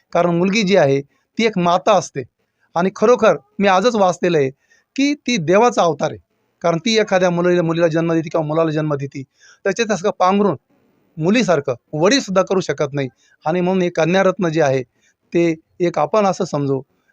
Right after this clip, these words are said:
की भविष्यामध्ये मुलीचा सर्वात जास्त सन्मान केला गेला पाहिजे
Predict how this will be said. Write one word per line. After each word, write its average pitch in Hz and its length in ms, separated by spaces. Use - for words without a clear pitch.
की 196 220
भविष्यामध्ये 165 760
मुलीचा 190 420
सर्वात 185 380
जास्त 214 260
सन्मान 151 400
केला 165 400
गेला 160 220
पाहिजे 156 320